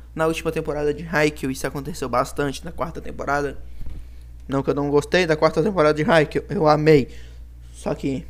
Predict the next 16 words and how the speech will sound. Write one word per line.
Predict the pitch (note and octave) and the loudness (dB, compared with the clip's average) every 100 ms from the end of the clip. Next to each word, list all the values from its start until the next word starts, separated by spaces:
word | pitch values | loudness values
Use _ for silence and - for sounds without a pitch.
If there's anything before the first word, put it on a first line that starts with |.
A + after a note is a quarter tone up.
| - | -10
né, | C#3+ - - - - - - - - | -10 -10 -12 -16 -18 -16 -16 -18 -16
tem | - D3+ | -10 -4
seus | D3+ | -4
defeitos. | D3+ D3 A2 - - - - - - - - | -2 -2 -4 -8 -14 -16 -14 -14 -14 -16 -12
Ah, | D3 C3 C3 C#3 C3+ | -8 -4 -4 -4 -6
mas | C#3 C#3 C3 - - - | -2 -2 -2 -6 -10 -8
o | C#3 C3+ | -4 -4
assunto | C3 - C#3+ - | -4 -4 -8 -6
de | C#3 | -2
hoje | C3+ D3 | -2 -2
não | C3+ | -4
é | |
Haikyuu, | F#3+ C3 A#2+ - - | -2 -2 -2 0 0
é | D#3 | 0
Jujutsu, | F3+ D#3 C3 - - - - - - | -2 0 -2 -4 -12 -16 -16 -16 -8
que | - C#3 C3+ B2+ | 2 4 4 0